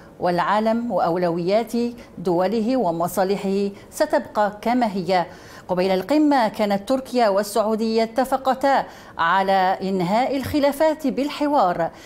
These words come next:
هل هي مصالحة بين البلدين؟ وهل تحسنت علاقة أنقرة مع الرياض ودول الخليج؟ في حصة اليوم مشاهدينا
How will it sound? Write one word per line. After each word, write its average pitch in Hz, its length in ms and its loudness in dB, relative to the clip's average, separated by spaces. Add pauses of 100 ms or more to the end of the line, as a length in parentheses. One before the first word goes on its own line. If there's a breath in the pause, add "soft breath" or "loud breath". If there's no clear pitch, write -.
(180 loud breath)
هل 180 420 -2
هي 180 240 0
مصالحة 269 680 0
بين 277 220 2
البلدين؟ 277 600 2 (440 loud breath)
وهل 185 320 0
تحسنت 190 600 -2
علاقة 262 760 0
أنقرة 202 460 0
مع 175 320 0
الرياض 202 520 0 (380 loud breath)
ودول 185 580 2
الخليج؟ 196 640 0 (420 loud breath)
في 240 180 -2
حصة 330 420 0
اليوم 302 360 2
مشاهدينا 285 400 2